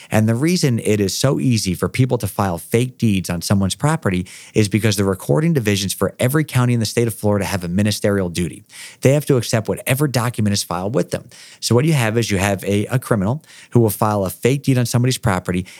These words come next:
and they'll take that deed and they'll try to extort people for money or a mortgage rent or even try to sell their property. What they do to people is terrible. A couple examples.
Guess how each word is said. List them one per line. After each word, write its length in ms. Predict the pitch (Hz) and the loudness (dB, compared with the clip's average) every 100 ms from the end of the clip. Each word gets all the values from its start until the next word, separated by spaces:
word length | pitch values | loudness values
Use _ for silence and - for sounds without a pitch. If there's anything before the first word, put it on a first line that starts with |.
| - | 0
and 140 | 107 | 2
they'll 120 | 101 | 2
take 320 | 95 143 165 139 | 0 0 0 2
that 220 | 123 - | 0 2
deed 160 | 104 | 0
and 60 | 98 | 0
they'll 100 | 92 | -2
try 180 | - 98 | 0 0
to 100 | 90 | 0
extort 400 | - - 110 113 | -2 0 0 0
people 220 | 151 160 | -2 -2
for 160 | - 151 | 0 2
money 340 | 104 101 98 - - | 2 0 -2 -8 -4
or 140 | 98 92 | 0 0
a 20 | |
mortgage 440 | 101 123 135 107 | 2 0 0 -2
rent 200 | 107 110 | -2 -2
or 60 | 101 | -2
even 180 | 101 92 | -2 -2
try 160 | 101 | -4
to 100 | 85 | -4
sell 320 | - - 107 | -4 0 0
their 140 | 107 95 | 0 -2
property. 520 | - 95 92 - - - - | -2 -4 -2 -8 -14 -18 -4
What 200 | - 131 | 0 2
they 160 | 151 127 | 2 2
do 180 | 117 127 | 2 2
to 100 | 120 | 2
people 420 | - 123 120 117 | 0 0 2 0
is 440 | 98 107 110 101 - | 0 2 2 -2 -8
terrible. 640 | - 135 147 120 87 - - - - | -2 2 4 2 -2 -10 -16 -20 -4
A 80 | 113 | -2
couple 300 | - 151 156 | 0 0 2
examples. 640 | 139 110 104 95 - - | 0 0 -2 -2 -10 -16